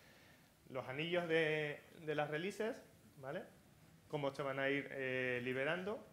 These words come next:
Pero quizá más importante es, eh, uy, bueno, una planificación que no está aquí.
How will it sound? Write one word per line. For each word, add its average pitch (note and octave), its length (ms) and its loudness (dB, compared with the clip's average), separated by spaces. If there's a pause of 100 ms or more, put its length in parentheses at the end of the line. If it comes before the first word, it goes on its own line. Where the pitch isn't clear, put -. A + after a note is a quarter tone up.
(400)
Pero A#2+ 140 -2
quizá C#3 220 2
más E3 160 6
importante E3 720 6
es, E3+ 160 0 (340)
eh, A2+ 680 2 (320)
uy, B2 100 -8 (920)
bueno, C3 200 -6
una B2 160 -6
planificación C3+ 600 -8
que G2 180 -12 (300)
no A#2+ 120 -10
está B2 160 -10
aquí. E3+ 140 -12